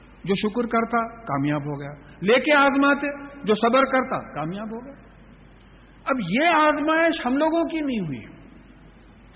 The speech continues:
یہ جو جان کی آزمائش، زخموں کی آزمائش،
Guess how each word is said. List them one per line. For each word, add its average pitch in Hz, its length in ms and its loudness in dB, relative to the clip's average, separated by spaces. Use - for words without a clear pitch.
یہ 202 100 -2
جو 214 80 0
جان 185 460 2
کی 240 220 2
آزمائش، 196 560 2
زخموں 185 480 2
کی 247 180 -2
آزمائش، 190 520 -2